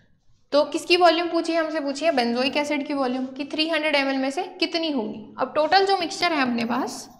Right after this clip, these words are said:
total mixture कि-, कितना है? थ्री हंड्रेड एम एल है। तो मान लेते हैं benzoic acid की, benzoic acid की वॉल्यूम कितनी होगी? X एम एल होगी, तो बची हुई किसकी होगी? sodium benzoate यानी कि salt की होगी।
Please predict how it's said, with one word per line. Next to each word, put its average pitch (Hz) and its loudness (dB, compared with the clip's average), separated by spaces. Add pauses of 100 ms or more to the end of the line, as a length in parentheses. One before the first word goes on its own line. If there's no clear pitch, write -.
(380)
total 277 2
mixture 302 -2
कि-, - -8
कितना 277 -2
है? 330 -2 (380)
थ्री 339 0
हंड्रेड 285 0
एम 220 0
एल 233 -4
है। 233 -4 (1160)
तो 330 4
मान 339 6
लेते 359 0
हैं 349 0
benzoic 285 2
acid 247 0
की, 254 0 (460)
benzoic 269 0
acid 269 0
की 294 -2
वॉल्यूम 269 0
कितनी 302 -4
होगी? 220 0 (680)
X - 2
एम 320 0
एल 339 0
होगी, 330 -2 (220)
तो 294 -4
बची 254 0
हुई 349 -2
किसकी 339 -4
होगी? 226 -4 (360)
sodium 247 2
benzoate 262 2
यानी 226 -2
कि 262 -2
salt 311 2
की 311 0
होगी। 254 0